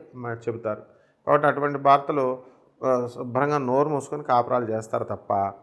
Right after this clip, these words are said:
వాళ్ళతో వాదించినా వేస్ట్ అనమాట. అంత డేంజర్ ఈ రాహు. మరి దీన్ని ఎవరండి, మరి దీన్ని సప్రెస్ చేసేది అంటే గురుగ్రహం సప్రెస్ చేస్తాడు. అంటే గురువు అంటే నాలెడ్జ్. నాలెడ్జ్ ఎప్పుడైతే వస్తుందో, వాస్తవికత అనేటటువంటిది ఎప్పుడైతే తెలుస్తుందో,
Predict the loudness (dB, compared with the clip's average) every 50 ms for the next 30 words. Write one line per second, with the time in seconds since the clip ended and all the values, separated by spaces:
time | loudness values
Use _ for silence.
0 | _ -4 -2 0 0 0 0 -2 -2 0 -2 -4 -4 -8 -12 -20 _ _ _ 2
1 | 4 4 4 4 2 -2 -6 -6 -6 -6 -4 -4 -4 -4 -4 -4 -4 -4 -6 -8
2 | -12 -12 -12 -10 -8 -6 -6 -6 -4 -4 -4 -2 -2 -2 -2 -2 -2 -2 -4 -4
3 | -4 -6 -6 -8 -8 -10 -12 -20 -20 _ _ _ _ _ _ _ 2 6 6 6
4 | 6 6 2 2 2 4 4 4 4 2 2 2 2 2 0 -4 -8 -14 -20 _
5 | _ -2 2 2 4 6 6 6 6 4 4 4 4 4 4 4 2 2 2 2
6 | 0 2 2 0 0 0 -2 -2 -2 -4 -4 -4 -4 -6 -4 -4 -4 -4 -4 -2
7 | -2 -4 -4 -6 -8 -6 -4 -6 -6 -4 -4 -4 -4 -4 -4 -8 -10 -12 -12 -8
8 | -8 -8 -8 -10 -12 -16 -16 -16 -16 -18 -18 -20 _ -14 -12 -8 -6 -6 -6 -4
9 | -4 -4 -4 -4 -4 -6 -8 -6 -4 -2 -2 -2 0 -2 -4 -4 -6 -8 -10 -10
10 | -10 -10 -16 _ _ _ _ _ _ _ _ _ _ _ 2 6 8 8 10 10
11 | 8 8 6 6 4 6 6 4 4 6 6 6 6 6 4 2 0 -2 2 4
12 | 4 4 4 2 0 2 4 4 4 4 2 0 -2 -2 -2 -2 -2 0 2 2
13 | 2 2 0 -4 -4 -4 -4 -6 -8 -10 -8 -8 -6 -6 -6 -6 -6 -8 -6 -6
14 | -6 -6 -6 -6 -10 -10 -8 -8 -8 -8 -10 -10 -10 -10 -8 -8 -8 -8 -8 -10